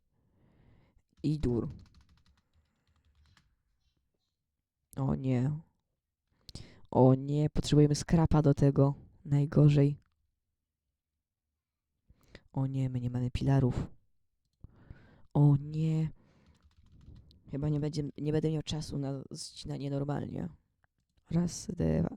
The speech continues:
trzy, cztery. O kurde. Ale szczęście. Raz. Dwa. Będzie kolorowy domek. <laughs> Hehe. E, hmm.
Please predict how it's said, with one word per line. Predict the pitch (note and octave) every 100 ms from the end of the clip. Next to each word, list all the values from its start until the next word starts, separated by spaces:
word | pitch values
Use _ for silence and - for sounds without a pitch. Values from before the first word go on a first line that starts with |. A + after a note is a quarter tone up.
| -
trzy, | - - - - - -
cztery. | - - - F3+ G3 B3+ - - - _ _
O | D3+ C#3+
kurde. | - C3+ C#3 B2+ - _ - _ _ _ _ _ _ - D3
Ale | C#3
szczęście. | C3+ D3 C#3+ - - C#3 -
Raz. | C#3 E3 - - - _ _ _ _ _ _ _ _ -
Dwa. | E3 E3 G3+ G#3+ A3 _ _ _ _ _ _ _ _ _ _ _ - - -
Będzie | G#3+ A#3+
kolorowy | C4 C4 C4+ A3+ A3+
domek. | D3 B2 - - -
<laughs> | -
Hehe. | C4+ A3+ C4+ C#4 - _ _ _ A3+
E, | A3+ F#3 _ _ -
hmm. | C#3 C3+